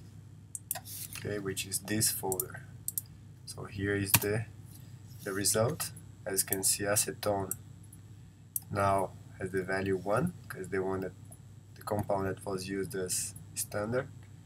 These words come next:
and the abundance of all the other metabolites are now in relation to acetone. So basically, the abundance of every metabolite was divided by the abundance of acetone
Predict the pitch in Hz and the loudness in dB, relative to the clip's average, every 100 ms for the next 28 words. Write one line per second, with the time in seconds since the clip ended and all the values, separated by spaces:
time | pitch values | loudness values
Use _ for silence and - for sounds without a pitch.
0 | - - - - 107 104 107 95 95 90 | -18 -18 -12 -2 2 6 6 4 0 8
1 | 117 143 127 - - 107 117 117 - - | 8 10 6 4 4 6 8 6 2 -8
2 | - - 107 127 135 110 110 104 101 92 | -6 6 10 10 12 10 10 6 -2 0
3 | 98 110 117 131 143 - - - - - | 2 2 2 0 -2 -8 -10 -14 -14 -12
4 | - - - 110 104 101 101 101 101 - | -12 -12 2 6 6 6 6 6 6 0
5 | - - - - - 110 110 110 98 95 | -10 -14 -14 -14 -6 0 4 4 6 4
6 | 95 98 95 98 95 - 92 92 87 - | 4 2 -4 -2 0 -2 -6 -8 -10 -12
7 | - - - 98 95 107 117 113 113 - | -16 -14 -8 -2 4 4 4 2 2 -2
8 | - - - - - - - - 110 104 | -10 -14 -16 -16 -18 -18 -18 -2 4 4
9 | 92 107 113 113 - 98 - 101 104 101 | 8 10 10 6 4 0 -2 0 2 0
10 | 98 - 104 113 123 135 - - 110 110 | 0 6 6 8 6 6 2 -4 0 0
11 | 151 - 98 101 110 110 101 101 107 98 | 0 4 4 4 0 2 2 4 0 0
12 | 92 92 92 - 104 - 101 101 - 113 | -2 -2 -2 -2 -2 0 4 4 4 0
13 | 107 110 | 0 0